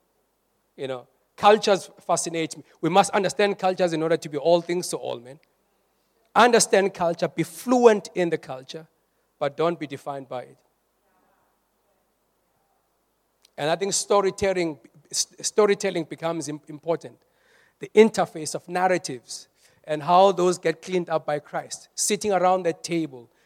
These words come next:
becomes important in the journey of reconciliation. Absolutely, absolutely important. The next slide, still on the whole issue of the handshake, um, really looks at how every culture has idols,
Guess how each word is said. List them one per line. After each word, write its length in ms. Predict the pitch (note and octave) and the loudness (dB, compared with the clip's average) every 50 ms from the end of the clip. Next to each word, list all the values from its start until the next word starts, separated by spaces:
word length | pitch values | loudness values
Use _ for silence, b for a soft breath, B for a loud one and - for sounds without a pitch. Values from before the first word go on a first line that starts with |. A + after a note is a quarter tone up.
| _ - | _ -14
becomes 380 | - D3+ - F#3 F#3 F#3+ F3 | -10 -4 0 0 0 0 -2
important 420 | E3+ E3 D3+ - F3 E3 E3 D#3+ D3+ | -6 -6 -2 -2 -2 -2 -2 -4 -6
in 80 | D3+ | -6
the 120 | D3 C#3+ B2+ | -6 -6 -8
journey 260 | - - C#3+ D3 D3 | -6 -6 -6 -6 -4
of 140 | D3 C3+ B2 | -6 -6 -6
reconciliation. 760 | C3+ C3 - C#3 B2 - - B2+ B2+ B2+ B2+ B2 - - B2 _ _ _ _ _ _ _ _ _ _ _ _ _ _ _ - | -8 -12 -12 -12 -12 -12 -12 -14 -16 -16 -18 -18 -20 -20 -20 _ _ _ _ _ _ _ _ _ _ _ _ _ _ _ 6
Absolutely, 560 | F#3+ F#3+ F#3 - - F#3 D#3 D#3 D3 - D#3+ - | 6 6 6 4 -4 -4 -4 -6 -8 -12 -14 -10
absolutely 560 | D#3+ D#3 D3+ - - D3 C#3 C3+ C3 - C3 | -10 -8 -8 -8 -10 -10 -12 -14 -16 -18 -20
important. 480 | B2 B2 _ - C#3 C3 C3+ _ D3 _ _ _ _ _ _ _ _ _ _ _ _ _ _ _ _ _ _ _ _ _ _ _ _ _ _ _ _ _ _ _ _ _ _ _ | -20 -20 _ -20 -20 -20 -20 _ _ _ _ _ _ _ _ _ _ _ _ _ _ _ _ _ _ _ _ _ _ _ _ _ _ _ _ _ _ _ _ _ _ _ _ _
The 80 | - E3 | -2 2
next 260 | F3+ G#3 A3+ - - | 4 4 4 4 4
slide, 460 | - F#3 F#3 F3+ F#3 F#3+ F#3 F3 - - - _ _ _ _ _ _ - | 4 8 8 10 10 8 4 2 -6 -14 -20 _ _ _ _ _ _ -10
still 500 | - - - - A3+ A3+ G#3 F#3 E3 - | -10 -8 -4 0 0 2 2 2 0 0
on 220 | - F3+ F#3 F#3 F#3 | 2 2 2 2 2
the 100 | F3 E3+ | 0 2
whole 240 | D#3+ F#3+ G3 G3 F#3 | 4 4 2 2 2
issue 260 | F#3+ F#3+ - - F#3 | -2 -6 -4 -2 0
of 180 | E3 E3 C#3+ | -2 -2 -2
the 80 | D3 D3+ | -6 -6
handshake, 640 | C#3+ E3 G3 A3 A#3 G3 - - D3 C3 _ _ _ _ _ _ _ _ _ _ _ _ _ _ - | -4 -2 -2 -2 -2 -2 -4 -4 -6 -8 _ _ _ _ _ _ _ _ _ _ _ _ _ _ -4
um, 320 | - D3+ D3 C3+ C3 B2+ A#2+ _ _ _ _ _ _ _ _ _ _ _ - | -4 -2 -2 -4 -6 -12 _ _ _ _ _ _ _ _ _ _ _ _ -6
really 460 | E3+ G#3 C4+ D#4 C4+ A#3 G3 F3 _ _ _ _ - | -4 -2 0 0 0 -2 -4 -6 _ _ _ _ -18
looks 360 | G3 F#3 G#3 A#3+ G3+ - - | -10 -8 -8 -8 -8 -8 -4
at 200 | - F#3+ F#3 F3+ | 0 0 0 0
how 520 | D#3+ E3+ G3 G3+ G#3 G3+ G3+ G3 F#3 - - - - _ _ _ _ _ _ _ - - | 2 2 4 6 8 8 8 6 6 2 -2 -12 -20 _ _ _ _ _ _ _ 4 6
every 240 | A#3+ B3 G3+ G#3+ | 6 6 6 4
culture 340 | F#3+ - A3+ A3+ A3+ A3+ A3 | -2 4 4 4 4 4 2
has 160 | G3 G3 G3 | 2 2 4
idols, 600 | F#3 F3+ G3+ A3+ G#3+ F3 D3 C3 B2 - - - | 4 4 4 4 2 0 -4 -6 -6 -12 -18 -20